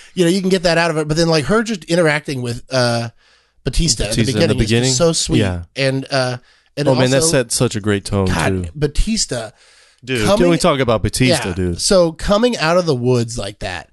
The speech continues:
Speaker 2: Bro.
Speaker 1: and this shirt that is fucking painted on,
Speaker 2: Yeah.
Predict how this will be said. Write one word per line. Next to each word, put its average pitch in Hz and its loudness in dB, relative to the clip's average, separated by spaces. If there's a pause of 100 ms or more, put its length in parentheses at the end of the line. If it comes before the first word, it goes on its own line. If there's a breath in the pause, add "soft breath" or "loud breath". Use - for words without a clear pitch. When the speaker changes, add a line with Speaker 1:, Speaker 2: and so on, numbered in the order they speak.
Speaker 2:
Bro. 95 -2
Speaker 1:
and 156 2
this 151 4
shirt 196 0
that 147 0
is 139 -4
fucking 131 -4
painted 165 0
on, 104 -4
Speaker 2:
Yeah. 98 2